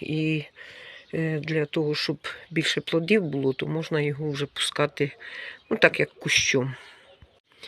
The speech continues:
І це ось другий мій гранат. І він, я хочу вам сказати, що, е, в принципі,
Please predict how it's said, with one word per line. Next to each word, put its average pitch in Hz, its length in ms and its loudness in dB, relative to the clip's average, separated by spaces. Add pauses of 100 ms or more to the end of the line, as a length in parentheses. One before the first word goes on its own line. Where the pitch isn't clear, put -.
(420)
І 202 60 -2
це 185 180 2
ось 175 220 4
другий 185 400 2
мій 160 200 2
гранат. 151 680 0 (120)
І 165 140 2
він, 175 320 2
я 156 80 0
хочу 165 380 0
вам 160 160 0
сказати, 170 540 -2
що, - 560 0 (720)
е, 165 180 0
в 156 100 -6
принципі, 160 880 0